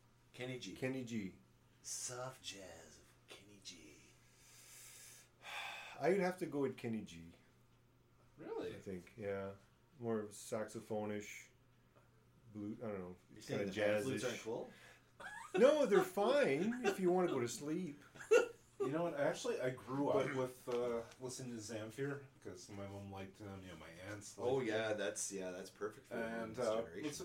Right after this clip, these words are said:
Speaker 3: let's put it this way: Kenny G has never been featured in a Quentin Tarantino film.
Speaker 1: What?
Speaker 3: Zamfir has been featured in Kill Bill.
Speaker 2: Is that what I go?
Speaker 1: Shit, yeah.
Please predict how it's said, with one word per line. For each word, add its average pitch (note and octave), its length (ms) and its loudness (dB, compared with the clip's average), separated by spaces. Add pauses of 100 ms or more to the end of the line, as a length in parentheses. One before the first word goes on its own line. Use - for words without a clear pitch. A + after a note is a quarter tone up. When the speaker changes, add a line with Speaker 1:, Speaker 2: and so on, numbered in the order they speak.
(100)
Speaker 3:
let's D#3 180 -6
put G3+ 160 0
it - 80 -10
this E3+ 200 -2
way: A2+ 320 -2
Kenny E3 300 -6
G C3+ 280 -6
has A#2 260 -6
never A#2 260 -4
been C3+ 200 -6
featured A#2 520 -10 (480)
in G2 80 -10
a G2 60 -6
Quentin G#2+ 320 -8
Tarantino A2 600 -8
film. A2 240 -18 (1900)
Speaker 1:
What? D#4+ 300 0 (1120)
Speaker 3:
Zamfir C3 520 -2 (1400)
has F#2+ 200 -6
been G#2 160 -8
featured G#2 480 -6 (140)
in A2+ 340 -8 (160)
Kill G2+ 220 -8
Bill. E3 280 -2 (1400)
Speaker 2:
Is A2 60 -10
that B2+ 100 6
what B2+ 100 6
I - 20 4
go? A2+ 160 6
Speaker 1:
Shit, G3+ 360 -4 (420)
yeah. E3+ 420 0